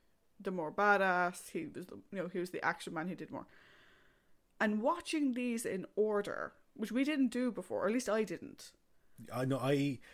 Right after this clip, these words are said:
Speaker 2: I kind of, I was a bit weird 'cause I watched An Unearthly Child, then you told me about the Romans, so I watched
Speaker 1: Yeah.
Speaker 2: the Romans, and then I went back to the rest of them and caught up again eventually,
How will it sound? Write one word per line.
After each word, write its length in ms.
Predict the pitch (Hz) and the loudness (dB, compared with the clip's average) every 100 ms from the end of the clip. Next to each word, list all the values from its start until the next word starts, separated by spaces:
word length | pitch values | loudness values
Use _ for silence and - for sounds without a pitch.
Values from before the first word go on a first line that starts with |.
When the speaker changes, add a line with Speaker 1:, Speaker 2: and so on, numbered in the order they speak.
| - - _ - _ - - | -20 -20 _ -20 _ -18 -2
Speaker 2:
I 200 | 127 151 | 2 2
kind 200 | - 160 | 0 -2
of, 180 | 160 147 - | 0 -2 0
I 80 | 135 | 2
was 160 | 143 | 2
a 60 | 135 | -2
bit 140 | 139 | -6
weird 320 | 131 135 117 | -2 0 0
'cause 680 | - 104 104 104 101 - - - | -2 -4 -4 -4 -6 -8 -12 -6
I 180 | 123 143 | -2 0
watched 520 | 143 135 - - - - | 0 -2 -4 -8 -8 -4
An 100 | 113 | -2
Unearthly 360 | 117 113 113 | 0 -2 -2
Child, 520 | 110 117 98 92 92 - | -4 -4 -4 -6 -10 -8
then 140 | 107 | -2
you 100 | 110 | -2
told 220 | - 113 | -2 -2
me 60 | 107 | -2
about 160 | 104 | -4
the 60 | 104 | -4
Romans, 580 | 104 110 87 85 - - - - - | -2 -2 -4 -8 -12 -16 -20 -20 -12
so 120 | - | -4
I 60 | 101 | -2
watched 240 | 104 - | -2 -4
Speaker 1:
Yeah. 60 | 98 | -4
Speaker 2:
the 60 | |
Romans, 540 | 104 120 104 90 92 - 104 | -2 0 -2 -4 -8 -10 -8
and 100 | 104 | -6
then 80 | |
I 60 | 107 | -4
went 260 | 104 101 - | -4 -6 -2
back 300 | 107 - - - | -2 -2 -8 -8
to 360 | 107 101 98 92 - - | -6 -6 -8 -10 -16 -10
the 80 | 104 | -4
rest 300 | 110 101 - | -2 -2 -4
of 60 | 95 | -6
them 200 | 87 82 - | -8 -12 -16
and 100 | 95 | -12
caught 260 | 95 104 87 | -6 -6 -6
up 160 | 95 - | -10 -10
again 240 | 90 92 | -8 -8
eventually, 460 | 90 110 - 87 | -4 -4 -6 -10